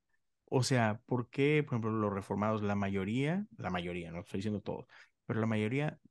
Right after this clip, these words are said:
desconoce el trabajo de los padres de la iglesia, de los padres del desierto y, y de todos estos grandes pensadores y teólogos que hoy decimos, "Ah, son católicos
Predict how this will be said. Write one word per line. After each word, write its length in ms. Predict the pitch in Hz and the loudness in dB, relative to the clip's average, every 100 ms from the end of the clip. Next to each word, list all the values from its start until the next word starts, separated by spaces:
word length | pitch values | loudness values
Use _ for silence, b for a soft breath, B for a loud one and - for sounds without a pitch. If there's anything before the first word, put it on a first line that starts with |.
| - | -2
desconoce 760 | 127 - 117 131 127 156 139 | -2 0 0 0 0 0 0
el 120 | 131 123 | -4 -4
trabajo 420 | 120 117 123 147 | 0 2 2 2
de 80 | 127 | 0
los 140 | 120 | 0
padres 300 | 120 117 123 | 0 0 0
de 100 | 113 | 0
la 60 | 92 | -2
iglesia, 340 | 90 104 104 | -4 -4 -2
de 60 | 98 | -4
los 120 | 101 | -2
padres 340 | - 110 120 | 0 0 0
del 140 | 117 95 | 0 -2
desierto 600 | 98 - 95 - 98 - B B B - | -2 -2 -2 -2 -4 -6 B B B -4
y, 140 | 123 113 | 0 2
y 20 | 127 | 2
de 120 | 110 | 2
todos 220 | 110 117 | 0 -2
estos 300 | 120 - 120 | -4 -6 -4
grandes 560 | 107 104 110 113 117 - | -2 0 0 -2 -4 -6
pensadores 760 | - 104 104 101 95 101 107 | -6 -4 -2 -2 0 0 0
y 80 | 107 | -4
teólogos 640 | - 98 98 98 110 - - _ | -2 0 0 -2 -4 -8 -20 _
que 160 | 104 95 | -2 0
hoy 260 | 95 104 | 0 0
decimos, 460 | 104 104 101 98 - - | -2 -2 -2 -4 -4 0
"Ah, 160 | 113 - | 0 0
son 160 | - | -6
católicos 520 | 101 104 101 101 135 | -4 -2 -2 0 0